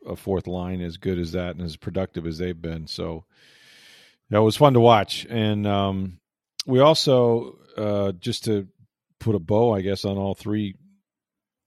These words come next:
pro sports teams here in Tampa Bay, Jason Light, uh, met with the media a little bit on, on, um, Thursday, and he, you know, didn't really break any, any huge news. Uh, he was asked about Tom Brady's rehab, which he said he talked to Brady the other day.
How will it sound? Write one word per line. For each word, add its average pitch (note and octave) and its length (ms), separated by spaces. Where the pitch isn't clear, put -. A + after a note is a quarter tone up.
pro G#2 220
sports - 380
teams G2 220
here G2 120
in F#2 60
Tampa F#2 280
Bay, F#2 300
Jason D3 360
Light, A#2+ 300
uh, G2+ 320
met A2+ 220
with G#2+ 140
the G2+ 60
media G2+ 440
a - 80
little G2+ 200
bit F#2+ 300
on, F#2+ 300
on, F#2+ 260
um, F2 360
Thursday, G2 600
and G2+ 120
he, A2 400
you F#3+ 80
know, E3+ 60
didn't F3+ 200
really D#3+ 140
break A#2 420
any, A2+ 320
any A2 280
huge A2+ 380
news. A2 440
Uh, G#2+ 280
he A#2 120
was A2+ 160
asked A#2 260
about G#2+ 280
Tom G#2+ 220
Brady's G2+ 340
rehab, A2+ 480
which G2+ 260
he G2+ 120
said G#2+ 160
he G2+ 80
talked G2 280
to - 40
Brady G2+ 280
the F#2+ 120
other F#2+ 140
day. G#2+ 460